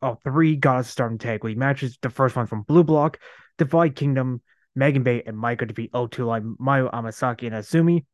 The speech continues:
via F five at eight minutes and twenty-five seconds. From Red God, from Red Goddess, Oitai's Mo Watanabe and Natsuhiko Tora defeating Prominence, Risa Sierra and Kuramaga Harage via Swanton Bomb, nine minutes and five seconds. And the main,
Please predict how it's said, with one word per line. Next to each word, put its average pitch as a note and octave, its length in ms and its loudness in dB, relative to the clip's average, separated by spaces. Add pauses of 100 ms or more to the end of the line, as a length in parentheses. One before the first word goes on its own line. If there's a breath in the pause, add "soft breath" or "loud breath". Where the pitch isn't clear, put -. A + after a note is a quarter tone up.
via F#3 220 4
F C#3 200 -4
five A2 300 -6
at G#2+ 160 -10
eight D3+ 160 -4
minutes A#2+ 420 -8
and A#2 140 -12
twenty-five G#2 580 -10
seconds. D#3 380 -6 (840 soft breath)
From B2+ 200 0
Red C3 200 2
God, C3 240 2 (180)
from B2 180 -2
Red C#3 200 2
Goddess, C3+ 400 0 (100)
Oitai's C#3 420 0
Mo D3+ 120 -2
Watanabe C3 600 -8
and A#2 120 -16
Natsuhiko A2+ 480 -14
Tora E3+ 320 -4 (160)
defeating C#3 280 -6
Prominence, C3 460 -6
Risa C#3+ 280 -6
Sierra A#2+ 340 -8
and A#2 120 -14
Kuramaga A#2 500 -8 (200)
Harage C#3+ 420 0 (120)
via D#3 200 0
Swanton A#2 440 -4
Bomb, A2+ 220 -4
nine A2 220 -4
minutes G#2 340 -8
and A2 320 -12
five G#2 340 -4
seconds. E3+ 460 2 (720 loud breath)
And F3+ 120 6
the E3 40 4
main, C#3+ 220 0